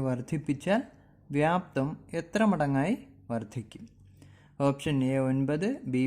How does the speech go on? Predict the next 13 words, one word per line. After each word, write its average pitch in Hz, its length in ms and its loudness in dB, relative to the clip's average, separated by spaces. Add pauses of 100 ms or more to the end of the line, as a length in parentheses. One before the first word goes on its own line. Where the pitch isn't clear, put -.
പതിനൊന്ന്, 139 440 0 (180)
സി 139 140 0 (100)
പത്ത്, 143 320 -4 (340)
ഡി 147 100 2 (440)
പന്ത്രണ്ട്. - 400 -8 (880)
നമുക്കറിയാം, 170 560 2 (180)
ഒരു 165 140 -2 (100)
വൃത്തസ്തൂപികയുടെ 160 1200 0
വ്യാപ്തം 139 420 0
കണ്ടുപിടിക്കാനുള്ള 139 640 0
ഇക്വേഷനാണ് 143 520 -2 (540)
one 151 120 2 (100)
by 190 80 4